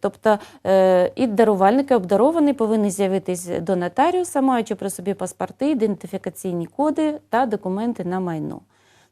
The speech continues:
Ну, наприклад, якщо це буде даруватись квартира, то це повинен бути правоустановчий документ, тобто або договір, або свідоцтво, або судове рішення, на підставі якого було набуто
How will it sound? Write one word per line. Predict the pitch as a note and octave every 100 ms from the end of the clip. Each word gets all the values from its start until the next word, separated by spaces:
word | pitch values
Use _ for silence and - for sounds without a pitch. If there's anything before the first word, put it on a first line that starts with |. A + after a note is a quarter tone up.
| F4+
Ну, |
наприклад, | G4 E4+ F#4+ C#4+ C#4
якщо | C4 C4 C#4+
це | C#4
буде | A3+ A#3 A#3
даруватись | B3 B3+ C4+ C#4+
квартира, | C#4 D4+ D4+ G4 G4+ F4
то | C4
це | C4 B3+
повинен | A#3 A3+ G#3+ G#3
бути | F#3+ G3 G3
правоустановчий | - G3+ G3+ C#4 F#4+ F#4 F4
документ, | D#4+ C#4 D4+ C#4+ B3+
тобто | A#3 G#3 G#3
або | G3 G3+ G#3+
договір, | G#3+ G#3+ C4+ F#4 D4+
або | G#3
свідоцтво, | G#3+ G3 F3 B3 D4 C#4+ - G#3
або | G3 G#3
судове | G3+ F#3 F3+ F#3+
рішення, | A#3 D4 - D4
на | B3+ B3
підставі | - - B3
якого | A#3+ B3
було | A3 A3+ A3+
набуто | A3+ G#3 A3 A3 G#3